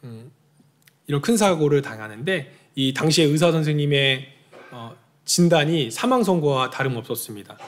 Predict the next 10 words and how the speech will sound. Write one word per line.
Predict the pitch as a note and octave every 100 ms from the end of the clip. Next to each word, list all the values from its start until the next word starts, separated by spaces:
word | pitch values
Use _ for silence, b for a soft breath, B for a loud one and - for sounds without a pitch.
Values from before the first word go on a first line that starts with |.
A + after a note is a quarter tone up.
| - - - -
앞으로 | D#3+ F#3+ F3 G3+ C#4 - - _ _ _ _ _ _ _ _ -
손가락 | - G#3+ A3 F#3 F3
하나도 | D3+ B2 E3+ A#3 - - _ _ _ _ _ -
움직일 | D3+ D3 C#3+
수 | B2+ A#2+
없는 | G#2+ G#2 F#2 - _ _ _ -
전신마비가, | B2 A#2+ B2+ A#2 A2+ G#2 G#2 - _ _ _ _ _ _
어, | A2+ G#2+ B2 _ _ _
될 | - A#2+
것입니다. | - - G2 F#2+